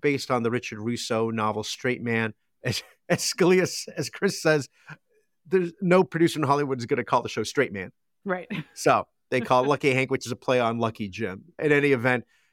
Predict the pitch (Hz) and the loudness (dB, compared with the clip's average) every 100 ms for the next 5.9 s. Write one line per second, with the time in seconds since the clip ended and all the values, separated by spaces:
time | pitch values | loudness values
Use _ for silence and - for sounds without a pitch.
0 | - 139 120 113 127 117 117 101 110 101 | -2 2 2 2 2 2 0 0 -2 -4
1 | - 127 110 107 - 139 - 120 113 113 | -6 -4 -4 -4 -2 -4 -2 -2 0 -2
2 | 113 117 107 - 110 - 113 113 - 104 | -4 -4 -6 -4 -4 -4 -6 -10 -8 -6
3 | - 107 104 101 101 - 110 113 104 98 | -6 -6 -4 -2 -4 -8 -6 -4 -4 -6
4 | 110 117 107 107 104 110 101 117 117 110 | -8 -6 -6 -8 -8 -8 -8 -12 -12 -10
5 | 113 - 123 - - 151 143 110 | -12 -10 -10 -10 -4 -2 -2 -2